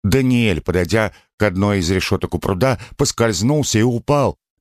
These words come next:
Не рассчитанная на такую нагрузку решётка опрокинулась, потянув за собой другие по всей этой стране ограждения. В довершение всего Даниэль шумом свалился в пруд.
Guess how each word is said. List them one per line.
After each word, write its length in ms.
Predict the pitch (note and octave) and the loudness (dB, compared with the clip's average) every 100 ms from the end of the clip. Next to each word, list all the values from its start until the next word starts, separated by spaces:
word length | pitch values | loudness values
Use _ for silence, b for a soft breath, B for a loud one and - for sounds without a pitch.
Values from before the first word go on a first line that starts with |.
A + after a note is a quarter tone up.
| _ | _
Не 160 | C#3 D3 | 0 2
рассчитанная 760 | C#3 - - C#3+ - E2+ E2 D#2+ | 2 0 0 0 -2 -2 -2 0
на 120 | D#2+ | 0
такую 360 | F2+ - F#2 | -2 0 0
нагрузку 460 | F#2 F2+ G2 F#2 - | 0 0 -2 -4 -4
решётка 540 | E2 - A2 - F2 | -2 0 -2 -2 -2
опрокинулась, 760 | E2 - D#2+ - E3 C3 B2+ - B B | -2 -2 -4 -2 0 0 -2 -6 B B
потянув 480 | B2+ - F2+ C3+ | 0 2 0 2
за 80 | B2 | 2
собой 320 | G#2 G#2+ G2 | 0 0 0
другие 480 | F#2 F2 F2 C#3 D#3+ | -2 -2 -2 0 0
по 140 | - G#2 | 0 -2
всей 280 | - G#2+ | 0 0
этой 160 | G2 E2+ | 0 -2
стране 500 | - F2 D2 D#2+ D#2+ B | -4 -4 -2 -2 -2 B
ограждения. 760 | B E2 D#2+ B1 B1 A1+ A1+ G1+ _ _ _ _ _ _ _ | B -2 -2 -4 -6 -6 -8 -12 _ _ _ _ _ _ _
В 120 | G#2 G2 | -2 2
довершение 600 | G2+ G2+ - G2+ G2 F#2+ | 2 0 -2 -2 -2 -2
всего 360 | - G2+ A#2 | -2 0 0
Даниэль 480 | E2+ G#2 G2+ G#2+ G#2+ | 0 0 0 0 0
шумом 580 | - - G2+ A#2 A#2+ G#2+ | -2 -2 0 0 0 -2
свалился 540 | - F#2+ G#2 A2 A2+ | -2 0 0 0 -2
в 100 | G2+ | -4
пруд. 380 | - G#2+ F#2+ - | -4 -4 -4 -8